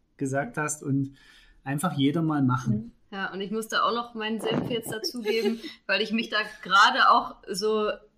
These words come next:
Speaker 2: äh, sehr aktuell wiedergefunden habe in dem, was du gesagt hast, äh, dass man ja auch mal vielleicht von längeren Strecken dann mal wieder sagt, „Oh, jetzt gehe ich vielleicht doch mal wieder auf kürzere Strecken“, weil mir geht's quasi gerade tatsächlich auch irgendwie so ein bisschen so, dass, äh,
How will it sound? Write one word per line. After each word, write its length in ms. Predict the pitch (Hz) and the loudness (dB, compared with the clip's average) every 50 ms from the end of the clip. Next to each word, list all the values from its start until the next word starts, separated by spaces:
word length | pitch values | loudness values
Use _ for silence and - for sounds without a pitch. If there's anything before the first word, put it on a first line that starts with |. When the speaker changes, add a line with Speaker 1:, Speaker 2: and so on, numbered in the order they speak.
| _ _ _ _ _ - - | _ _ _ _ _ -12 -6
Speaker 2:
äh, 280 | - 214 202 202 196 190 - - - - | -4 -2 -2 -2 -2 -4 -8 -14 -14 -12
sehr 320 | 185 175 220 226 240 - | -4 0 2 4 4 4
aktuell 680 | - - - - 254 - - 220 226 220 208 - - - - | 4 2 -2 -2 -2 0 2 2 2 2 0 -2 -6 -10 -6
wiedergefunden 760 | 185 202 247 277 254 214 190 214 - - 233 226 214 247 233 185 | -4 0 0 2 2 0 -2 -2 -2 0 0 2 2 4 4 4
habe 180 | - 196 196 | 4 2 -2
in 120 | 202 214 208 | -4 -2 -2
dem, 120 | 226 220 | 0 0
was 160 | 208 214 214 | -2 -2 -4
du 100 | - 220 | -6 -8
gesagt 360 | 190 208 180 202 214 240 - 269 | -6 -4 -2 -2 -2 -4 -4 -8
hast, 220 | 226 226 226 - - | -8 -8 -8 -8 -6
äh, 240 | - 214 208 208 208 208 - - - - _ _ _ | -6 -4 -4 -4 -6 -8 -12 -20 -20 -20 _ _ _
dass 160 | - 208 208 | -8 -6 -4
man 180 | 220 202 208 208 | -4 -4 -2 0
ja 160 | 202 196 - | 2 4 4
auch 140 | 190 214 214 | 4 4 4
mal 260 | 226 214 214 202 208 | 2 2 2 0 0
vielleicht 320 | 202 - 214 202 208 202 - | -2 -6 -6 -6 -6 -6 -8
von 140 | - 214 | -8 -4
längeren 420 | 208 202 202 208 220 214 202 220 220 | -2 0 0 0 0 -2 -4 -4 -6
Strecken 360 | - - - 214 190 202 208 | -6 -6 -6 -6 -6 -4 -4
dann 120 | 208 202 208 | -4 -4 -4
mal 140 | 208 202 185 | -4 -4 -4
wieder 200 | 214 190 202 196 | -4 -4 -4 -4
sagt, 180 | 208 208 202 - | -4 -6 -6 -6
„Oh, 80 | 196 | -4
jetzt 220 | 202 196 196 - - | -4 -4 -4 -6 -8
gehe 80 | 208 208 | -8 -8
ich 60 | - | -6
vielleicht 260 | 220 190 190 - - | -6 -6 -6 -6 -4
doch 80 | 214 - | 0 2
mal 160 | 233 202 202 | 4 4 4
wieder 200 | 233 202 190 175 | 4 4 2 2
auf 80 | 185 - | 2 0
kürzere 380 | - 226 220 - 208 196 208 202 | -2 -2 0 0 0 0 -2 -2
Strecken“, 280 | 208 202 185 - 196 196 | -2 -4 -4 -4 -4 -6
weil 120 | 196 190 - - - - - _ - | -8 -8 -12 -16 -20 -20 -12 _ 0
mir 200 | 220 226 233 185 | 0 2 2 2
geht's 280 | 233 247 240 240 - | 2 0 0 -2 -6
quasi 400 | - - 202 208 214 220 202 185 - - - - | -8 -4 -2 0 0 0 -2 -4 -8 -14 -14 -12
gerade 440 | - 208 196 220 226 240 233 226 220 | -6 -2 0 2 2 2 2 2 0
tatsächlich 460 | 233 240 240 - 220 226 208 214 - | 0 -2 -2 0 0 0 0 2 4
auch 240 | - - 233 233 240 | 6 6 6 4 2
irgendwie 320 | 226 202 214 220 220 220 | 2 2 2 2 2 0
so 100 | 196 214 | 0 0
ein 80 | 214 202 | 0 0
bisschen 300 | 190 220 220 - 220 202 | 0 -2 -2 -2 -4 -2
so, 180 | 208 214 240 233 | 0 -2 0 0
dass, 220 | 202 202 208 - | -2 -4 -4 -6
äh, 280 | - - 208 208 202 | -6 -6 -6 -6 -6